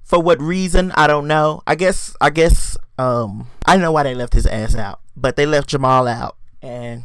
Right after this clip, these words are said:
he don't know about the hostile takeover. They trying to take the empire from him and his father. When I, they're not trying to take it from Jamal, but he's the one who's leading the empire right now. But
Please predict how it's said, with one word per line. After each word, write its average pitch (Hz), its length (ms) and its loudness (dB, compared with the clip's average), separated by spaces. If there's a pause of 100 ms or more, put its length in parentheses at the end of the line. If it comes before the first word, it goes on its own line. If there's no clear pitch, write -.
he 156 140 -4
don't 143 160 2
know 139 100 0
about 143 240 0
the 139 60 -8
hostile 127 380 -4
takeover. 131 340 -6
They 131 100 -8
trying 139 220 -8
to 139 40 -8
take 143 220 4
the - 160 -12
empire 139 340 0
from 135 200 -6
him 156 400 -4 (360)
and 156 240 0
his 160 220 4
father. 139 420 0
When 147 160 0
I, 170 200 0 (180)
they're 165 140 -2
not 180 80 -6
trying 147 200 -2
to - 80 -8
take 156 140 0
it 143 80 -4
from 143 380 -2 (160)
Jamal, 104 460 -8
but 107 340 -4 (280)
he's 165 200 -4
the 139 120 -2
one 123 400 -6
who's 139 280 -10
leading 165 760 0
the 147 180 -4
empire 135 440 -6
right 120 220 -6
now. 131 340 -6 (340)
But 113 480 -2